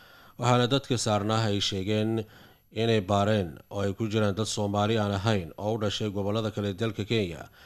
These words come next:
sida ay xaqiijiyeen warbaahinta dalkaasi Kenya. Dhacdadan ayaa dhacday deg-,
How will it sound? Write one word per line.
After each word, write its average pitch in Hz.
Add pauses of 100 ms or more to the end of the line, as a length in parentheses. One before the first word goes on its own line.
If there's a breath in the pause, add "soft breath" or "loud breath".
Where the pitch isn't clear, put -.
(140 loud breath)
sida 127
ay 104
xaqiijiyeen 104
warbaahinta 101
dalkaasi 101
Kenya. 98 (800 loud breath)
Dhacdadan 127
ayaa 117
dhacday 110
deg-, 107